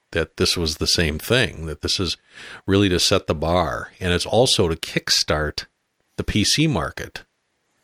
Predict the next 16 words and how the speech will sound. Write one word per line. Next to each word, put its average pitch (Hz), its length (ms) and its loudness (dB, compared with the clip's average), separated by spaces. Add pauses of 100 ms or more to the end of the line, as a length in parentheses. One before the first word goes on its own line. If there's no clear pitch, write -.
(120)
And 104 140 2
so 95 560 4
that 98 220 2
they're 92 280 2 (200)
gonna 104 160 2
lose 104 240 6
money 98 440 2 (160)
actually 85 300 -2
on 82 120 -4
this, - 400 -4 (520)
on 82 160 -4
this 78 200 -6
new, 85 280 -2
new, 82 440 -2
uh, 73 220 -4 (640)
computer, 85 640 0